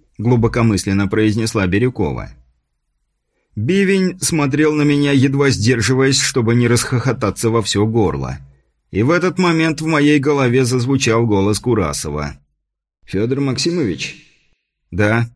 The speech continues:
поднеся палец к горошине за ухом, поспешно ответил я. «Удачливый собирается покинуть гавань.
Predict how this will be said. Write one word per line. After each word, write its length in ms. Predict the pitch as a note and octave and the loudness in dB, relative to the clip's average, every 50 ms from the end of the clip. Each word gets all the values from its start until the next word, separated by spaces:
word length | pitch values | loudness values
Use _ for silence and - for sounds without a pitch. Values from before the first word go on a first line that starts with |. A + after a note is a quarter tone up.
| _ _ | _ _
поднеся 460 | - G#2+ G2+ G#2+ A#2 G#2+ - C3 A#2 | -2 -2 0 0 0 0 0 0 0
палец 380 | A2 A2+ A#2+ A2+ A#2 A2+ G2 - | 0 0 0 0 0 0 -2 -4
к 40 | - | -6
горошине 640 | A2 F#2 G2 A2+ A2 A#2 A2 - - G#2 G#2 G#2 | -6 -4 -2 0 0 0 0 0 0 -2 -2 0
за 140 | G2 G#2+ G#2+ | 0 0 0
ухом, 320 | A#2 B2 B2 - G#2+ F2+ | 0 0 0 0 -2 -2
поспешно 520 | E2+ G#2 G2+ - - G#2+ G2 - - G#2+ G2 | -2 -2 -4 -4 -2 -2 -2 -2 -2 -4 -4
ответил 380 | F#2 - G#2 F#2+ - - G#2 | -4 -2 -4 -4 -2 -2 -2
я. 300 | G#2+ A2 G#2 E2+ C2 A1+ - - _ _ _ _ _ _ _ _ _ _ _ _ _ _ _ _ _ - | 0 0 0 -2 -2 -4 -10 -16 _ _ _ _ _ _ _ _ _ _ _ _ _ _ _ _ _ -6
«Удачливый 680 | - D3 D#3+ C#3 E3+ E3 D#3+ D#3+ D#3 D3+ D3+ D3+ D3+ C#3 | -4 -4 -2 -2 -2 -2 -2 -2 -2 -2 0 0 -2 -2
собирается 580 | - D3+ C#3+ C#3+ C#3+ D3 C#3+ C3+ B2+ C3+ C#3 | -2 -2 -2 -2 -2 -2 -2 -2 -2 -4 -4
покинуть 500 | C#3 C#3+ C3+ C3 C#3 D3 C3+ C#3 C#3 C3 | -4 -4 -4 -2 -2 -2 -2 -2 -2 -2
гавань. 360 | A#2 G#2+ D#2+ C2+ B1+ B1 A#1+ | -2 -2 -2 -4 -6 -8 -8